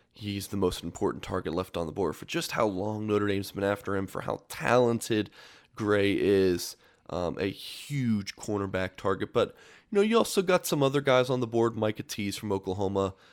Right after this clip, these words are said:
Um, uh, is it Mi-, Micah Bell from Houston? I think they need to expand the cornerback board as well. You know, keeping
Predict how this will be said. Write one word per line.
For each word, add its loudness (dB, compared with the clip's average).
Um, -2
uh, -4
is -6
it -6
Mi-, -4
Micah 0
Bell 6
from -4
Houston? -4
I -2
think -6
they 0
need -2
to -6
expand -2
the -12
cornerback -2
board 0
as -4
well. 2
You -8
know, -2
keeping -4